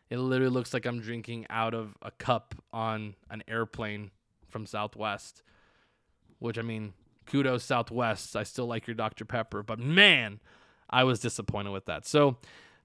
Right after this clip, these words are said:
just one little thing. I mean, put it in a different glass. I even, like, kinda, like, came, I was like, "Oh, like, I was expecting in a different glass." Um, and Abby,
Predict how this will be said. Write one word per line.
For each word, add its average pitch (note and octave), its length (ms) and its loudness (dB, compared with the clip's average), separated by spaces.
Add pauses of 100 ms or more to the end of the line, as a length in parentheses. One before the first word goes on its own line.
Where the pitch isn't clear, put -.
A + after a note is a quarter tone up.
just - 240 2 (100)
one D#4 220 10
little B3+ 160 12
thing. F3 400 8 (160)
I C3+ 80 2
mean, C#3+ 460 4 (680)
put A#3+ 160 6
it A3 40 4
in F#3 100 2
a D#3+ 60 2
different C3+ 340 -2
glass. C3+ 640 4
I C#3+ 220 4
even, C#3 260 2
like, B2 200 -2
kinda, C3 240 -2
like, B2 200 -2
came, B2 180 -10
I A#2 60 -8
was A2+ 100 -10
like, G2+ 160 -10
"Oh, F#3 300 -10
like, A2+ 260 -14
I - 20 -12
was A#2 120 -10
expecting F3+ 480 -8
in D3+ 80 -4
a B2+ 80 -2
different G#2 340 -10
glass." A#2+ 480 -6 (420)
Um, A2+ 300 -2
and A2 240 -8 (580)
Abby, A2+ 440 -2